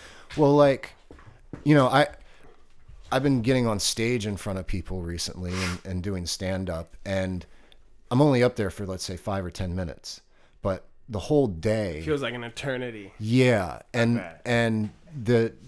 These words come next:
Speaker 1: the moments before you get up there are the worst.
Speaker 2: Yeah.
Speaker 1: All the
Speaker 2: Oh, it's like,
Speaker 1: unknowns.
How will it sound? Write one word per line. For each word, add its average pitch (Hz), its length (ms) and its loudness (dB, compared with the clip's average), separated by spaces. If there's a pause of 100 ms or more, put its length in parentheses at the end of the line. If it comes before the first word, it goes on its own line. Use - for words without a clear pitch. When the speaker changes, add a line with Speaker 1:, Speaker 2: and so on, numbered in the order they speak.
(300)
Speaker 1:
the 117 100 0
moments 135 360 4
before 127 400 0
you 120 160 4
get 104 160 2
up 107 180 -2
there 90 280 -6
are 87 40 -6
the 85 100 -6
worst. - 540 -8 (360)
Speaker 2:
Yeah. - 80 -20 (400)
Speaker 1:
All 113 180 2
the 120 160 6
Speaker 2:
Oh, 117 40 4
it's 110 120 4
like, 107 100 4
Speaker 1:
unknowns. 95 100 0